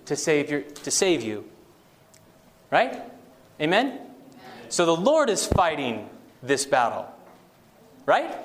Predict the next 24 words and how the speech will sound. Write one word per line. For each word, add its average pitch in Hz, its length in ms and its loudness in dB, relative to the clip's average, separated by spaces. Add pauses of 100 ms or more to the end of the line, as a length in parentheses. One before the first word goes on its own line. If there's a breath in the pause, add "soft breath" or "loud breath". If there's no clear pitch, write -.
(880 loud breath)
When 151 140 0
we 240 100 4
first 254 220 2
started 220 280 2
this 196 160 0
ministry, 220 420 2
we 208 120 2
thought, 180 220 2
"You 185 60 -8
gotta 233 180 2
put 247 100 2
on 233 120 4
the 202 60 2
full 240 280 0
armor 233 260 2
of 214 100 0
God 220 240 2
because 202 260 0
you 208 60 -8
gotta 214 200 2
do 214 120 -6
battle 202 300 0
against 196 440 -6
Satan." 165 500 -6